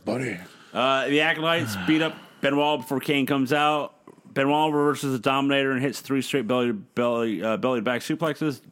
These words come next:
Speaker 2: Benoit ducks a clothesline, puts Farouk in the crossface.
Speaker 3: Hey, before you go on, I, Corey, I have a question for you.
Speaker 1: Mm-hmm.
Speaker 3: What is the difference between a belly to back suplex and a German suplex?
Speaker 1: Yes.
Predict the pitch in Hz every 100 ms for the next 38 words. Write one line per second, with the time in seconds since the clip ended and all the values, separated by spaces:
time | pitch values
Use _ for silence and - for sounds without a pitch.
0 | - 131 135 147 131 147 147 143 - 143
1 | 139 143 139 127 - 143 - 123 131 131
2 | 117 110 - 147 143 151 147 143 - -
3 | 233 - 170 151 302 165 110 110 - 185
4 | - 226 226 - 113 - 104 98 98 _
5 | _ - - _ _ _ _ _ _ _
6 | 107 107 101 160 311 - 330 240 220 -
7 | 180 127 113 117 143 139 127 - 143 160
8 | 160 - 127 107 104 110 110 123 127 135
9 | - - _ _ _ _ _ _ _ _
10 | _ _ _ _ - - -